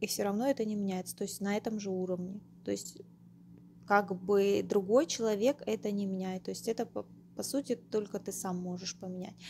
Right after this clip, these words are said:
И, в общем, у меня так получилось, что я с-, обратилась к неврологу или как невропатологу. У нас там в детской поликлинике был невропатолог.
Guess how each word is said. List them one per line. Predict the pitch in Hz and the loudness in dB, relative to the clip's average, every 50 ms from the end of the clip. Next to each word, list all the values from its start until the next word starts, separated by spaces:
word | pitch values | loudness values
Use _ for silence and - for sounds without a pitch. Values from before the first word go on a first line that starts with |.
| - - - - - - - - - - - - - - - - - - - - - - | -12 -10 -10 -10 -10 -12 -12 -12 -12 -14 -14 -16 -16 -18 -20 -20 -20 -20 -20 -20 -16 0
И, | - 262 262 | 4 6 10
в | 262 | 12
общем, | 285 285 - - 277 269 262 - - - - - | 10 10 10 6 4 4 4 0 -6 -8 -6 -2
у | 240 | 0
меня | 233 240 262 277 | 4 6 6 8
так | 277 262 233 - - - - - - | 8 6 6 4 -2 -10 -12 -8 0
получилось, | - 226 220 226 226 - - - 254 269 269 254 254 247 - - | 4 6 6 6 6 4 2 4 4 6 6 6 6 6 4 2
что | - - - - - 208 202 202 | 2 0 0 0 0 2 4 4
я | 214 196 214 220 220 214 202 196 196 190 190 196 190 - - - - | 2 4 6 6 6 8 6 6 6 4 2 0 -2 -6 -14 -16 -16
с-, | - - - - - - - - | -14 -6 -6 -6 -6 -6 -10 -4
обратилась | - - - 196 180 220 233 233 - 240 226 202 190 190 - - - - - | 2 2 2 4 4 2 2 2 2 2 4 4 4 2 0 -6 -10 -10 -6
к | 196 185 180 180 175 175 170 170 170 175 180 - - - - - - - - - - - - - - - - - - - - - - - - - - - - - - - - - | -4 -2 -2 -2 -2 -4 -4 -6 -8 -8 -10 -14 -18 -20 -20 -20 -20 -20 -20 -20 -20 -20 -20 -20 -20 -20 -20 -20 -20 -20 -20 -20 -20 -20 -20 -20 -20 -20 -20 -20 -20 -20 -8 -2
неврологу | 226 262 285 226 254 240 214 180 180 185 196 254 254 269 247 226 | 2 4 6 8 8 8 8 6 6 4 4 2 2 4 4 4
или | 202 196 | 4 2
как | 190 - 185 - - | 0 -4 -10 -8 -4
невропатологу. | 214 233 233 226 - - - - - 180 185 220 269 269 254 | 2 4 4 4 2 -2 -8 -8 -2 0 2 2 2 2 0
У | 240 | 0
нас | 214 208 196 | 0 -2 -4
там | - 196 180 | -4 -6 -4
в | |
детской | 170 196 196 - - 190 | -4 -4 -6 -6 -10 -8
поликлинике | - 196 175 185 - - 226 233 233 202 | -8 -6 -8 -6 -6 -6 -6 -4 -6 -6
был | 180 196 190 | -6 -4 -4
невропатолог. | 185 185 185 196 - - - - 175 - 269 330 381 392 | -4 -6 -6 -8 -10 -8 -10 -8 -6 -4 -2 0 0 -2